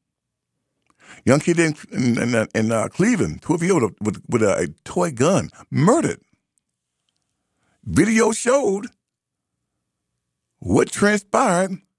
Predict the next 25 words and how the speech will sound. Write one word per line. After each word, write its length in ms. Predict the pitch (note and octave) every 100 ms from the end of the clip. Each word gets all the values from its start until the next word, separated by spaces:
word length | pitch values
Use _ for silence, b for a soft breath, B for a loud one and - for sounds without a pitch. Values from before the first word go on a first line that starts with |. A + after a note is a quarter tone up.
| _ _ _ _ _ _ _
but 120 | C3
you, 100 | E3+ D#3
but 120 | -
they 60 | D3
tell 200 | - F#3+
us, 100 | A#2+ B B - G#2+
"Don't 360 | D#3+ A#3 G#3 A#2
rush 180 | G2+
to 120 | - D2+
justice. 580 | D2+ B2 - G#3+ - - _ _ _ _ _ _ _ _ _ _ _ _ b b b
Let 420 | - A2+ F#3 B3
the 100 | -
investigation 580 | D#3 A#2+ B2+ - B2+ D3+
play 240 | - B2+ G2
itself 360 | - - C#2+
out." 280 | C#2+ F#2+ A3 G3+ _ _ _ _ _ _ _ _ _ _ _ _ _
When 140 | E2 D#2
they're 160 | C2
white. 340 | D#2 F#2+ D#2 - _ _ _ _ _ _ b b b b b b -
Also 360 | C#3+ D#3+ D#3+ D#3
now, 520 | E3 G3 E3+ F3+ - _ _ -
and 180 | - D#3
I'm 320 | G#3+ E3+ F3
not 240 | A#3 D3+ - -
excusing 640 | - - A#3 A3 A2+ B2